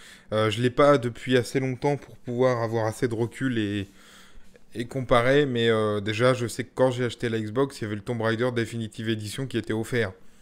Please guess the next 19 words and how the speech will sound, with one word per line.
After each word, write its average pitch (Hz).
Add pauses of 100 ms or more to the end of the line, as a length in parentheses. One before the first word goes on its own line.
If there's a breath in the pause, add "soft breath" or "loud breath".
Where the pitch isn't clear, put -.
(180 soft breath)
sur -
le, 95
le 107
Live 104
Gold. 123 (1000)
Donc, 107
euh, 104
voilà. 113 (460 loud breath)
Et 107
je -
pense -
que 110
à 107
ce 107
niveau-là, 123
il 123
y 117
a 113
un 113